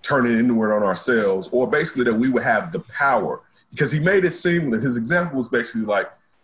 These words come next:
well, basically like Black Lives Matter, or, and I don't look at Black Lives Matter as the actual institution of Black Lives Matter, all right? 'Cause that's a whole different discussion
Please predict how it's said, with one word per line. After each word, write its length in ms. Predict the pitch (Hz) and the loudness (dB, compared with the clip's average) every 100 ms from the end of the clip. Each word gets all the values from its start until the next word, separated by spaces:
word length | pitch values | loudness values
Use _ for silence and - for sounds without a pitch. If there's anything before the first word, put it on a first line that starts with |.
| - | -6
well, 420 | 104 101 92 82 - - | 0 0 0 -4 -10 -4
basically 400 | 156 202 - 160 | 0 0 0 -2
like 340 | 139 127 107 - | 0 2 0 0
Black 240 | 127 139 | 0 2
Lives 280 | 127 117 110 | 2 0 2
Matter, 240 | 113 107 | 0 2
or, 220 | 101 147 127 | 0 0 0
and 80 | 202 | 0
I 140 | 220 | 0
don't 140 | 180 | 0
look 160 | 151 139 | -4 -4
at 80 | 90 | -2
Black 200 | 113 113 | -2 -2
Lives 160 | 101 | -4
Matter 180 | 107 101 | -2 -2
as 120 | 92 | -2
the 140 | 92 87 | -4 -2
actual 400 | 107 - 95 90 | -2 -2 -8 -8
institution 560 | 101 - - 104 - 90 | -8 -10 -8 -8 -6 -8
of 80 | |
Black 220 | 95 90 - | -4 -4 -2
Lives 260 | 80 78 | -6 -6
Matter, 180 | 85 65 _ _ - | -12 -16 _ _ -4
all 120 | 92 | 0
right? 200 | 104 101 | 0 -2
'Cause 140 | 113 | -2
that's 200 | 123 135 | 0 0
a 40 | 101 | 0
whole 220 | 110 107 | -2 -2
different 340 | 87 104 95 | -4 -6 -6
discussion 540 | 82 - 92 78 76 | -8 -4 -2 -4 -8